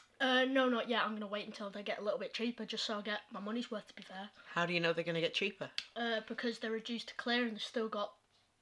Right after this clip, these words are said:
Speaker 1: basically a full shelf there still.
Speaker 2: You don't know that.
Speaker 1: I do.
Speaker 2: When was the last time you went to Tesco's?
Speaker 1: Today.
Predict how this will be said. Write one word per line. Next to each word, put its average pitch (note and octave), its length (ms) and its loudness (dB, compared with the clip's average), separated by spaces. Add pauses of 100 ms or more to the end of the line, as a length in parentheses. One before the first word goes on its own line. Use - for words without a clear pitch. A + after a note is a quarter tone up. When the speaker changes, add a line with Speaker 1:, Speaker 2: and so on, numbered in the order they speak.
(220)
Speaker 1:
basically A3 480 -4
a G#3 40 -8
full G#3+ 200 -8
shelf A3+ 340 -6
there G3 140 -8
still. G3+ 260 -8 (1200)
Speaker 2:
You G3+ 100 -4
don't D3 160 2
know C3+ 160 -10
that. D3 200 -10 (760)
Speaker 1:
I G3+ 80 -8
do. A#3 80 -8 (380)
Speaker 2:
When E3 80 -10
was D#3 80 -10
the D#3+ 80 -2
last D#3+ 180 -4
time E3 140 -2
you F#3+ 80 -2
went F3+ 100 -2
to - 200 -6
Tesco's? C3 480 -6 (720)
Speaker 1:
Today. A3 440 -10